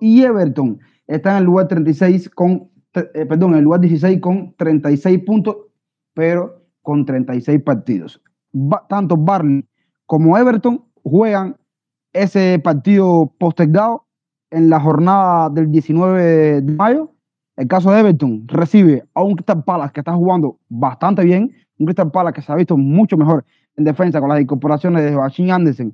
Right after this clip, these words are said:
y de Marc Guehi, y en ataque, por supuesto, acudiendo siempre a Wilfried Zaha, que es el jugador, eh, que marca las diferencias ahí. La temporada también, o la primera mitad de temporada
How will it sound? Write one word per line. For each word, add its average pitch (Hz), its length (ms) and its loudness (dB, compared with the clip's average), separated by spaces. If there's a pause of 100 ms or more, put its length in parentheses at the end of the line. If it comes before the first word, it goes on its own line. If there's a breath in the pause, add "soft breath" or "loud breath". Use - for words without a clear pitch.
(240)
y 151 120 6
de 160 120 6
Marc 190 200 2
Guehi, 208 380 2 (280 soft breath)
y 165 120 0
en 170 80 0
ataque, 175 460 2
por 170 200 -2
supuesto, 165 480 -2 (720)
acudiendo 170 500 4
siempre 190 280 0
a 175 60 2
Wilfried 170 520 2
Zaha, 208 300 0
que 151 100 -2
es 160 120 -4
el 147 280 2
jugador, 143 520 0
eh, 143 100 -2
que 143 100 -2
marca 143 540 0 (280)
las 151 180 2
diferencias 156 500 2
ahí. 180 220 2
La 208 120 2
temporada 156 440 -2
también, 160 380 2
o - 80 -10
la 151 60 -2
primera 165 260 -2
mitad 165 200 0
de 165 60 -2
temporada 139 420 -2